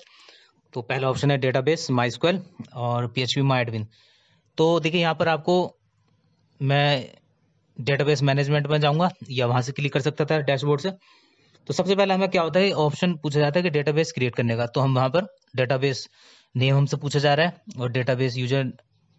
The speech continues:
डेटाबेस, अ, यूजर नेम और पासवर्ड, ये सारी चीज़ें हमसे पूछी जाएंगी।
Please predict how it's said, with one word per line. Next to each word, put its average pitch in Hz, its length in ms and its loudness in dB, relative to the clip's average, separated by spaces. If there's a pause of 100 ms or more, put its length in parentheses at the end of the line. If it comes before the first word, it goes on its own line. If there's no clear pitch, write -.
(560)
डेटाबेस, 131 640 -6
अ, 139 220 -4 (640)
यूजर 131 320 0
नेम 165 180 2
और 170 120 2
पासवर्ड, 120 460 -2 (260)
ये 143 100 -2
सारी 156 280 0
चीज़ें 151 240 -2
हमसे 143 220 0
पूछी 139 240 -6
जाएंगी। 147 280 -2